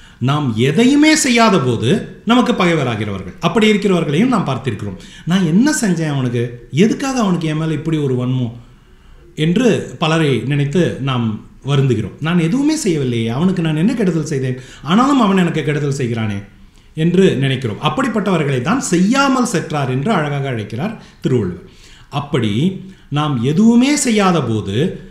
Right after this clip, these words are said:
நமக்கு பகைவர்களாகிறவர்களிடமும் அவர்களுக்கும்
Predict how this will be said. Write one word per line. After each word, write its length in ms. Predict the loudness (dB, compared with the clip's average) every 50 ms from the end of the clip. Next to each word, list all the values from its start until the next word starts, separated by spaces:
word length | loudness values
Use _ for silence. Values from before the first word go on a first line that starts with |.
| -16 -6
நமக்கு 400 | -2 2 2 2 2 0 0 -2 -2 -2 -4 -6
பகைவர்களாகிறவர்களிடமும் 1500 | -6 -2 2 4 4 4 4 4 2 2 0 0 0 -2 -2 -2 -2 -4 -4 -4 -4 -4 -4 -4 -2 2 4 4 4 4 2 -2 -8 -14 -20 -20 -20 _ -20 -14
அவர்களுக்கும் 680 | -10 -6 -4 -2 2 4 6 6 6 6 4 4 4 4